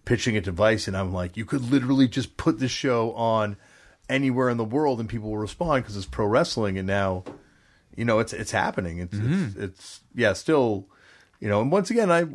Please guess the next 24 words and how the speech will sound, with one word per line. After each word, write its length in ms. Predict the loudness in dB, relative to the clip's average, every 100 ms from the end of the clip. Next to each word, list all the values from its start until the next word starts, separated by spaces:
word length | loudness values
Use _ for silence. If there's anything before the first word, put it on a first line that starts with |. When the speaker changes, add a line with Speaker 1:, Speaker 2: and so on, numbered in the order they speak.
| -6
Speaker 1:
I, 200 | -6 -6
I 40 | -6
keep 180 | -4 -2
saying 240 | 0 2
it, 120 | 2
but 140 | 2 0
it's, 200 | -2 -8
it's 200 | -10 -6
from 160 | -2
hanging 260 | 2 2 2
out 60 | 2
with 140 | 0
you 120 | -2
guys, 360 | 2 2 2 -2
you 80 | -2
know, 180 | 0 0
meeting 340 | 0 0 -2
Chris. 420 | -2 0 0 0
Chris 260 | -2 -4 -2
was, 100 | -4
like, 140 | -4
a 40 | -4
translator 640 | -6 -6 -4 -2 0 2
on 260 | 0 -2